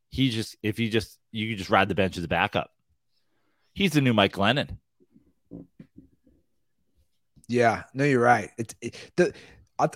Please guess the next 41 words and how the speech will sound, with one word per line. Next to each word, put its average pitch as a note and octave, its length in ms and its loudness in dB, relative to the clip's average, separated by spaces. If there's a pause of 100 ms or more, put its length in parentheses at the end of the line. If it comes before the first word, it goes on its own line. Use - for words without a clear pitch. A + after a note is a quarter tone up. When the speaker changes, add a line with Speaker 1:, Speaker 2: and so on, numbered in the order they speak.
(120)
Speaker 2:
I'd F3+ 180 0
argue D#3 600 2
if F2 100 -14
we F3+ 80 2
did F3+ 200 2
underrated, C#3 580 4
overrated, B2+ 640 2
the, A#2+ 260 0 (560)
the C#3 160 4
stable G3 800 0 (500)
backup A2+ 560 -6
quarterback G2+ 540 -2
is - 40 -12
one A2 100 -6
of G#2 60 -6
the G#2 60 -4
most G2+ 320 -8
underrated G#2+ 460 -2
positions. E2 580 -12 (460)
Speaker 1:
In C3 160 0
terms A2 340 0
of, F#2 80 -2
like, F2 340 -2 (120)
under, G#2 380 0
like, G2 260 -2
the G2 120 -4
jobs G#2+ 340 4
you'd A2 80 -6
Speaker 2:
Money-wise. F2 240 -8
Speaker 1:
love F#2 400 0
to E2+ 100 -6
have. D2+ 360 -6 (160)
Speaker 2:
Yeah, B2+ 140 -2
yeah. B2 240 -4 (180)
If, A#2 120 0
if C#3+ 60 -8
Speaker 1:
Yeah, D#3+ 320 2 (240)
no C3 240 2
doubt A2 220 0
about G2 260 0
it. C#2 100 -8